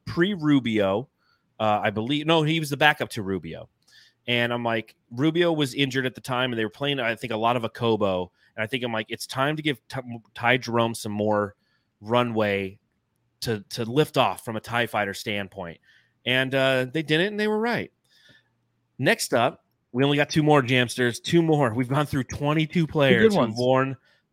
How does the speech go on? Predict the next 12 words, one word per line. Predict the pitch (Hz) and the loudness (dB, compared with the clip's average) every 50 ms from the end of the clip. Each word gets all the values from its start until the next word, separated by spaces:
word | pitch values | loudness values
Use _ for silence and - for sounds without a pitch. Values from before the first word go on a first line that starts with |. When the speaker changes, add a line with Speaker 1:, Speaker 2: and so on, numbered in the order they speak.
| _ | _
Speaker 1:
the | 113 113 | -6 -6
jersey | 110 104 104 120 127 127 120 127 135 127 | -6 -4 0 0 0 0 0 -2 -4 -4
number | 123 120 120 117 117 113 117 113 | -2 -2 -2 -2 -2 -2 -4 -6
ten, | - - - 117 113 110 110 110 107 107 _ _ _ _ _ _ _ _ _ _ _ _ _ _ _ _ _ _ _ _ | -6 -6 -4 -2 -2 -2 -2 -4 -6 -10 _ _ _ _ _ _ _ _ _ _ _ _ _ _ _ _ _ _ _ _
two | - 170 170 | -10 -8 -4
thousand | 175 185 170 170 160 170 156 | -2 0 0 0 -2 -6 -8
twenty-one | - - 160 160 170 165 160 156 160 | -8 -6 -6 -4 -4 -4 -4 -4 -6
to | 160 | -6
twenty-two. | 151 - - 156 156 165 165 - - - 104 95 92 92 92 98 _ _ _ _ _ _ _ _ _ _ _ _ _ _ _ _ _ _ _ _ - | -10 -12 -10 -10 -8 -10 -10 -12 -12 -12 -10 -10 -10 -10 -12 -16 _ _ _ _ _ _ _ _ _ _ _ _ _ _ _ _ _ _ _ _ -6
Nickname | 117 127 - - 139 139 139 139 | -6 -6 -4 -2 -4 -4 -4 -4
was | 139 131 | -6 -8
Sticks. | - - - - 104 95 92 _ - - - - - _ | -8 -10 -8 -8 -8 -8 -8 _ -16 -18 -16 -16 -18 _